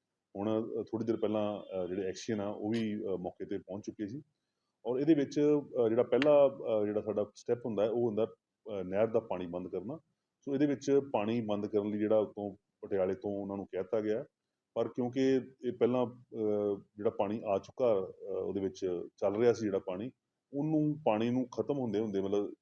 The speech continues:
ਉਸੇ ਥਾਂ ਤੋਂ, ਪਾੜ ਵਾਲੀ ਥਾਂ ਤੋਂ ਬਹੇਗਾ ਉਹ, ਤਕਰੀਬਨ, ਅਹ, ਸ਼ਾਮ ਤੱਕ ਉਹ,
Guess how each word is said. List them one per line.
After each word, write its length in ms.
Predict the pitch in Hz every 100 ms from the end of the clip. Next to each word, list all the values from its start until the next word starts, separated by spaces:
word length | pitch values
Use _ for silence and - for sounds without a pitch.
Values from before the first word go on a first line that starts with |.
| - 117
ਉਸੇ 200 | 101 156
ਥਾਂ 220 | - 107
ਤੋਂ, 100 | 113
ਪਾੜ 260 | 107 98
ਵਾਲੀ 140 | 101 110
ਥਾਂ 240 | 110 101
ਤੋਂ 160 | 98 107
ਬਹੇਗਾ 320 | 87 107 113
ਉਹ, 220 | 104 135 _ _ _ -
ਤਕਰੀਬਨ, 360 | 107 120 127 127
ਅਹ, 480 | 120 95 - 101 98
ਸ਼ਾਮ 300 | - 101 98
ਤੱਕ 200 | 101 104
ਉਹ, 380 | 98 98 95